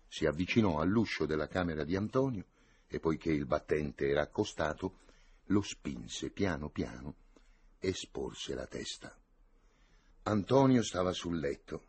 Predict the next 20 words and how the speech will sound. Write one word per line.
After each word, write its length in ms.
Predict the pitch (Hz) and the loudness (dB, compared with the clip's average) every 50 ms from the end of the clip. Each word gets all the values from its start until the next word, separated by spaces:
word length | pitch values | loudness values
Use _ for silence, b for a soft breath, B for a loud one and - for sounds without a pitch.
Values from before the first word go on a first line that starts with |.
| _ _ | _ _
visibilmente 840 | - 82 101 104 92 110 110 92 101 98 95 101 92 87 82 - 80 | -6 -2 -2 -2 0 0 0 0 0 2 2 2 2 2 0 -2 -4
sollevato 760 | - - 90 90 101 104 90 98 92 92 92 - 92 92 b b b b b b b b | -2 0 2 4 6 6 8 8 6 6 4 0 -4 -8 b b b b b b b b
dall'aver 420 | b 95 95 90 87 87 92 85 82 | b 4 6 6 6 6 4 2 2
sentito 480 | - - 87 85 - 90 - - 80 | 0 -2 -2 -2 -2 -2 -2 -2 -2
che 120 | - 85 - | -2 -2 -2
padre 340 | - 87 85 85 76 78 80 | 2 2 2 2 2 2 0
e 40 | |
madre 300 | 78 87 87 82 80 80 | 2 2 0 2 0 0
uscivano 640 | 82 87 87 - - 87 82 76 78 76 76 78 - b b b b b b b b | -2 -2 -2 -4 -4 -4 -4 -4 -4 -4 -4 -6 -8 b b b b b b b b
e 120 | 85 90 90 | 0 2 4
la 140 | 92 87 | 4 4
casa 460 | - - 87 82 82 80 69 71 82 - | 2 2 2 2 2 2 0 0 -4 -4
si 160 | - 80 73 | -4 -6 -2
vuotava 560 | 67 82 85 - - 78 76 73 69 71 71 | 2 2 2 2 4 4 4 4 4 2 -2
di 100 | 73 78 | -4 -2
persone 640 | - 82 78 73 - - - 73 71 69 71 71 65 | -2 -2 -2 -2 -4 -4 -4 -2 -2 -2 -4 -6 -6
che 120 | - 69 | -8 -8
soffrissero 600 | 65 - - - - 67 67 - - - 65 65 | -8 -8 -8 -8 -6 -8 -6 -6 -4 -4 -4 -4
per 220 | - - 69 - 64 | -4 -6 -6 -6 -6
lui. 300 | 64 62 60 58 - | -6 -6 -6 -8 -10